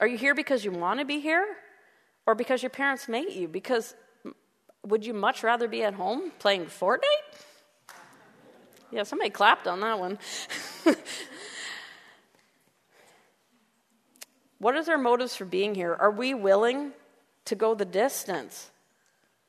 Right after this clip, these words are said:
Are we war-, willing to give more than, do more than the ordinary and the everyday? Are we willing to be exemplary even when it's too hard or inconvenient? How could God expect that much from us? We're already giving so much.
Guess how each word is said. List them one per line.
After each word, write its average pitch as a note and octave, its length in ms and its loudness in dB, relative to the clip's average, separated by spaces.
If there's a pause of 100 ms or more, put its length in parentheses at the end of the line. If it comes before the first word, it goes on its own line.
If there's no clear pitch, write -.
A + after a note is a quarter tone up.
(500)
Are G3+ 80 2
we A3+ 100 0
war-, G#3+ 480 0
willing C4 320 4
to C#4 80 -4
give A3 180 2
more A3 300 4
than, G3+ 400 0
do A#3+ 160 0
more B3+ 180 6
than A3+ 160 2
the G#3 60 4
ordinary G3 640 4
and F3+ 100 -2
the F#3 100 2
everyday? F#3 640 2 (1000)
Are A#3 60 6
we C4+ 120 0
willing F4+ 260 4
to G4+ 60 2
be D4+ 140 2
exemplary A3+ 580 2 (320)
even C4 300 -2
when B3+ 120 -2
it's - 180 -6
too B3+ 280 -6
hard G#3 520 4 (760)
or F#3+ 140 8
inconvenient? F#3 920 -4 (220)
How - 140 0
could D4+ 180 2
God B3 220 6
expect - 540 2
that - 180 2
much - 180 -2
from F3 180 -6
us? C#3 220 -2
We're G3 120 6
already D4 240 6
giving A3+ 480 4
so A3 240 2
much. A3 440 2